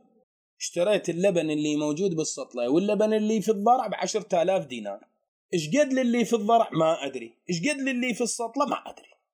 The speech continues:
إذن هاي الضميمة صارت مجهولة ال-، ال-، القيمة، وإن كانت معلومة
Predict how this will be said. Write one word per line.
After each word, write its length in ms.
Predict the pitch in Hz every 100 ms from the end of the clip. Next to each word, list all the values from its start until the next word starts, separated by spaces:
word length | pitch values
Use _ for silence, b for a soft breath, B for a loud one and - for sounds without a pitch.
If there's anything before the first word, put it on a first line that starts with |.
| _ _ _ _ _ _ 185
إذن 160 | 175 185
هاي 200 | 202 196
الضميمة 400 | 196 208 214 196
صارت 500 | - 220 180 - - -
مجهولة 480 | 139 123 147 196 -
ال-، 160 | 214 160
ال-، 200 | 185 -
القيمة، 460 | 165 - 160 147 - _ _ _ -
وإن 320 | 190 262 294
كانت 420 | - 285 269 -
معلومة 460 | 233 180 220 202